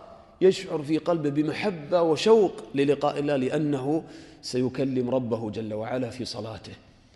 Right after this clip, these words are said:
فإذا الصلاة لها أوقات محترمة يجب أن نحافظ عليها.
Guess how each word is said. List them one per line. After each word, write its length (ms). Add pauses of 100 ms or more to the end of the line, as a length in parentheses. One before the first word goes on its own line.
(960)
فإذا 760
الصلاة 720 (220)
لها 200
أوقات 600
محترمة 640 (840)
يجب 260
أن 120
نحافظ 500
عليها. 600